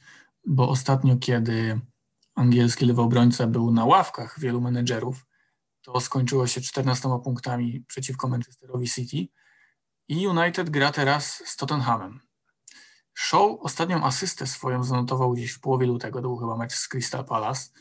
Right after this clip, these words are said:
E, no wiadomo, że był jeszcze gol z City. Mm, znamy jego,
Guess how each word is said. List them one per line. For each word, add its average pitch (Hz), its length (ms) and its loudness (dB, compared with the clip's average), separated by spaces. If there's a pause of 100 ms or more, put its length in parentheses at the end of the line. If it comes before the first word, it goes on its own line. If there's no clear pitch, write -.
(340)
E, 113 760 -6
no 143 120 -4
wiadomo, 143 260 4
że 120 80 0
był 127 140 4
jeszcze 117 240 -2
gol 117 240 0
z - 200 -4
City. 143 380 -6 (540)
Mm, 120 240 -6
znamy 139 340 0
jego, 120 520 -2